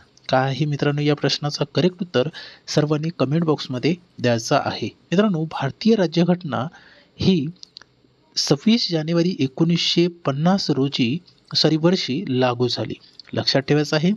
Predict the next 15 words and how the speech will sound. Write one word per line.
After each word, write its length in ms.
महत्त्वाचा 540
प्रश्न 320
आहे 120
मित्रांनो, 360
ठीक 200
आहे. 240
आता 120
यावरचे 460
काही 200
महत्त्वाचे 500
पॉइंट 200
आपण 200
क्लिअर 240
करून 220
घेऊया. 300